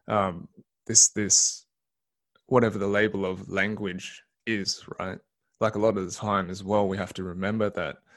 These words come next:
language and communication in itself doesn't necessarily need to be,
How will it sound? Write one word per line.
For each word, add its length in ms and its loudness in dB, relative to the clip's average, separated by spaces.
language 440 0
and 120 -8
communication 840 -6
in 100 -2
itself 560 4
doesn't 300 -4
necessarily 800 0
need 540 -6
to 140 -6
be, 440 -6